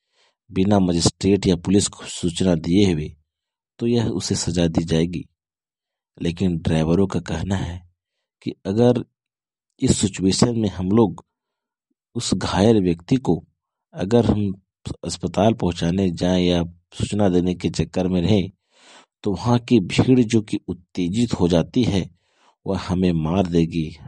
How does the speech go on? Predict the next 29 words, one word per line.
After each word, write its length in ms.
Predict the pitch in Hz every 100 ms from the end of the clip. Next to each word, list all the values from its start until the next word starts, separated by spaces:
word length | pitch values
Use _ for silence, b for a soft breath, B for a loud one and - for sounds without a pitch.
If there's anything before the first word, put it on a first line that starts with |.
| -
मेरी 240 | 90 87
जान 260 | 82 90 95
को 120 | 87
खतरा 440 | 82 90 - 101
है। 300 | 90 82 - _ _ _ _ _ _ _ -
तो 120 | 113
मेरे 320 | 95 98 120
लिए 260 | 117 117 110
इसमें 320 | - 113 101 -
क्या 180 | 107
सुरक्षा 440 | 107 - 87 85 85
है? 260 | 82 78 -
मेरे 220 | 85 95
लिए 220 | 90 90 90
इसमें 280 | - 90
किस-, 260 | 82 - -
कोई 280 | - 101 101
सुरक्षा 400 | - 95 85 -
नहीं 140 | 85
दिया 220 | 82 80
गया 300 | 78 80 80
है। 120 | 82 - _ _ _ _ _
तो 60 | - _
इसी 300 | 120 - 151
वजह 480 | 135 92 87 120 123
से 200 | - 87 - _ _ _ _ _ b b _ _ _ _ _ _ _ _ _ _ _ _ _ _ _ -
पूरे 160 | 101
देश 380 | 87 107 127 -
के 340 | - 92 73